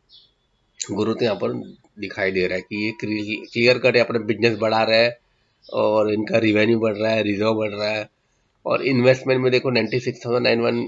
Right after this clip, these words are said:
वन करोड़ था, जो कि बढ़कर देखो थ्री लाख एटी एट थाउजेंड। यहाँ पर investment में अच्छा खासा जम के इसमें पैसा लगाया है और यहाँ पर इन्होंने loan वगैरह भी जो दिया है इसको अदर asset में आता है। देखो टू लाख एटी सिक्स थाउजेंड करोड़ था,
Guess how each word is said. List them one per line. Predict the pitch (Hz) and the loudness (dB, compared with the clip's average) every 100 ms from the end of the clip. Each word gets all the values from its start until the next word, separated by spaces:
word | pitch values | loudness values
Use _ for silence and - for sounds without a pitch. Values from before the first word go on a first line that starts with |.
| 87 101 | -8 -6
वन | 123 123 123 | -2 -2 -2
करोड़ | 123 117 110 | 0 0 0
था, | 127 131 | -4 -4
जो | 113 | -4
कि | 107 117 | -4 -2
बढ़कर | 113 113 120 117 | -2 0 -2 -2
देखो | 123 131 | -4 -6
थ्री | - 117 | -4 0
लाख | 113 - | 0 0
एटी | 104 110 | -2 -2
एट | 104 | -4
थाउजेंड। | 113 107 107 | -4 -4 -4
यहाँ | 107 107 | -4 -2
पर | 117 | -2
investment | 110 107 113 - 120 127 | -2 -2 -6 -6 -6 -6
में | |
अच्छा | 127 _ - - - | -6 _ -20 -20 -18
खासा | - - 123 | -18 -12 -8
जम | 110 104 | -4 -4
के | 104 120 | 0 -2
इसमें | 120 147 - _ _ - | -2 -6 -8 _ _ -6
पैसा | 107 113 | -4 0
लगाया | 107 101 107 | 0 2 4
है | 127 | 4
और | 127 113 | 4 2
यहाँ | 110 | 0
पर | 110 117 | 0 0
इन्होंने | 120 135 | 2 2
loan | 120 113 120 | 2 2 4
वगैरह | 117 120 117 | 4 2 2
भी | 123 123 | -2 -4
जो | 117 113 | -2 -4
दिया | 113 113 | 0 2
है | 120 | 2
इसको | - | 0
अदर | 117 113 | -2 0
asset | 110 120 113 | -2 -4 -4
में | 113 | -2
आता | 107 113 | -2 -2
है। | |
देखो | 127 127 | -4 -6
टू | 123 127 | -4 0
लाख | 123 117 | 2 2
एटी | 113 117 | 0 -4
सिक्स | 120 - | -10 -4
थाउजेंड | 120 120 120 | -2 -2 -2
करोड़ | 117 117 | -2 -2
था, | 143 - | -4 -6